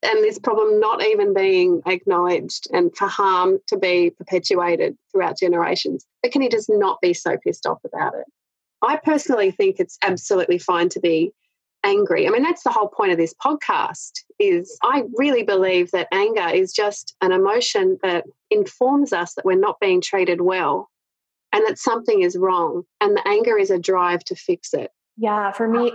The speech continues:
Speaker 2: anger is a very reliable cue of when boundaries are being breached.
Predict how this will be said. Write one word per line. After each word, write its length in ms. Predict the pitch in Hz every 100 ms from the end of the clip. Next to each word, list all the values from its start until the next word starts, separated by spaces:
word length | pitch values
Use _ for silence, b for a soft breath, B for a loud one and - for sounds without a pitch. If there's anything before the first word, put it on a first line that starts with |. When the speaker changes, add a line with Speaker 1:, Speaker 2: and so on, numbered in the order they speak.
| -
Speaker 2:
anger 600 | 214 220 202 196 196 196
is 320 | 202 202 196 -
a 60 | 214
very 540 | 196 220 233 240 277
reliable 840 | 269 233 208 190 196 202 185 196 190
cue 680 | - - 185 175 214 294 302 -
of 160 | 233 -
when 240 | 214 202
boundaries 640 | 202 180 196 202 196 196 196
are 100 | 190
being 400 | 190 180 180 180
breached. 500 | 175 - - -